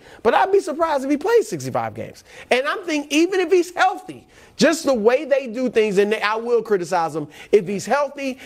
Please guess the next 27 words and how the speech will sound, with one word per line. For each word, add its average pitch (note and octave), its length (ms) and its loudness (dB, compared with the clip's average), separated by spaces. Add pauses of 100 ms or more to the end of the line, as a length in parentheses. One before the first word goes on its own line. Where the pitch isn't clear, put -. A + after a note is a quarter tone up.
(120)
and G3 200 4
you're A#3+ 100 2
not G#3+ 240 0
letting F#3+ 220 0
him F3 80 -4
play F3 240 -2
as C#3+ 100 -6
many D#3 160 -2
games C#3 300 -2
as B2 100 -2
he C3 80 -2
can. A#2+ 240 -4
So G#3+ 400 2 (400)
I G3+ 140 -2
think C4+ 320 -2
because B3+ 320 0
of G3 140 4
that, A3 340 0
even G#3+ 260 0
if G3 80 0
he G3 100 0
has F3+ 200 0
a E3+ 60 -4
better E3 220 0
year, F#3+ 480 0 (260)
Chet - 680 0
could, F3 720 4